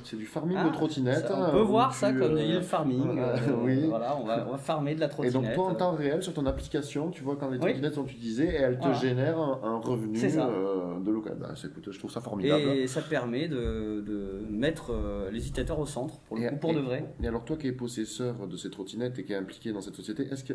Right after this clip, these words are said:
Speaker 1: est-ce qu'on peut louer cette trottinette en Bitcoin ?
Speaker 2: Non,
Speaker 1: Ça
Speaker 2: non,
Speaker 1: te
Speaker 2: pour
Speaker 1: révolte,
Speaker 2: l'instant, pas
Speaker 1: ça te
Speaker 2: de
Speaker 1: révolte
Speaker 2: crypto.
Speaker 1: pas, ça ?
Speaker 2: Non, non, non, je, je
Speaker 1: Qu'est-ce que c'est ça ?
Speaker 2: Le, le paiement en crypto, ça viendra petit à petit. Là, il y a PayPal, par exemple, qui vient de
Speaker 1: Oui.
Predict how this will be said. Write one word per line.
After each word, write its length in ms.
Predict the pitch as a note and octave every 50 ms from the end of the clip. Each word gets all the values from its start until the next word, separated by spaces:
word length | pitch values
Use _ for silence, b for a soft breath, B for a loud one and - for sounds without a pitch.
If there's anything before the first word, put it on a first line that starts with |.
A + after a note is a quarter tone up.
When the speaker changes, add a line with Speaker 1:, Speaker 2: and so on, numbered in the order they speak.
| B2+ -
Speaker 1:
est-ce 120 | B2 B2+
qu'on 340 | - C#3 C3 B2+ B2+ B2+ B2
peut 180 | B2 - - B2+
louer 280 | A#2+ A#2+ B2 C3+ D3+
cette 160 | D3 - A#2+
trottinette 380 | - - A#2 A2 A#2 A#2+ B2 B2
en 60 | A2
Bitcoin ? 360 | G#2 G#2 G2+ - - F#2 F2 E2+ E2+ - _ b b b b b b b b
Speaker 2:
Non, 140 | A#2+ B2+ C#3+
Speaker 1:
Ça 60 | C3+ - - - - -
Speaker 2:
non, 60 | A#2+ A#2
Speaker 1:
te 20 |
Speaker 2:
pour 100 | B2+ A#2+
Speaker 1:
révolte, 220 | A#2 A#2 B2 B2 -
Speaker 2:
l'instant, 100 | F3+ F3+ -
pas 60 | G3+
Speaker 1:
ça 40 | F#3+
te 60 | F3
Speaker 2:
de 60 | E3+ C3
Speaker 1:
révolte 240 | C3 B2+ B2 B2 A#2+
Speaker 2:
crypto. 180 | B2 B2+ C3
Speaker 1:
pas, 60 | D3 D#3
ça ? 80 | -
Speaker 2:
Non, 240 | A#2+ A#2+ B2 B2+ C3
non, 260 | C3 C3 B2+ C3 C3
non, 300 | B2 A2 G#2+ A2 A2 G#2
je, 100 | G#2+ G#2 G2 F#2+ F#2+ A2+ A2
je 140 | - G#2
Speaker 1:
Qu'est-ce 160 | G2 F#2 - -
que 80 | -
c'est 140 | - - F2+
ça ? 120 | - - G2+ - B B B B B B B - - -
Speaker 2:
Le, 160 | - D#3 F3 -
le 200 | - F#3+ G#3+ G3
paiement 300 | G#3+ A#3+ A3+ G#3+ A3 G#3+
en 40 |
crypto, 400 | G#3+ - - F#3+ E3 - F3 F3+
ça 140 | F#3+ F#3 -
viendra 400 | E3 D3+ D#3+ D#3+ D#3 D3 D#3 D#3
petit 260 | D#3 D#3 D3+ - D#3
à 60 | - F3
petit. 160 | F3 - G3+
Là, 140 | E3 F3+ F3+
il 20 |
y 40 | F3
a 40 | D#3+
PayPal, 320 | F3+ F3 E3+ F3+ E3+ D#3+
par 120 | D3 C#3+
exemple, 240 | C#3+ C#3+ D3 D3 C#3
qui 120 | C#3+ - C3
vient 160 | B2 C3+ C3
de 60 | C3
Speaker 1:
Oui. 180 | G#2+ G#2+ G#2+